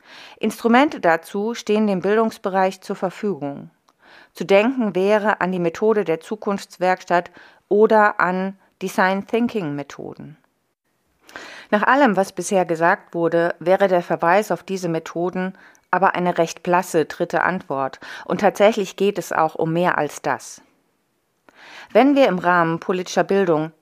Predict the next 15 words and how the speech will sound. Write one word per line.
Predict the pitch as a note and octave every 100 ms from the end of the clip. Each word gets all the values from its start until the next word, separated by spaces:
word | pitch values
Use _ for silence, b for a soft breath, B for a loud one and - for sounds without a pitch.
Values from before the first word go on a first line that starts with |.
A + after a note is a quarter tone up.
| -
die | F3+ F3+
Welt | F#3 D#3+ C#3 - -
und | G3
die | G3+
Zukunft | - A3+ F3 D3+ - - B B B
als | F3+ -
grundsätzlich | A3 C#4 C4+ A#3+ A#3 A3+ A3
gestaltbar | G#3 - F#3+ G3+ - F3+
präsentieren | E3+ E3+ E3 E3+ F3+ E3+ D#3+
wollen, | E3+ F3+ G#3 - B B B
dann | - G#3
ist | G#3
es | G3+ -
dringend | G#3 C4 C#4+ A3+
notwendig, | G3 A#3 B3 E3+ D#3 D#3+ F3 G#3 -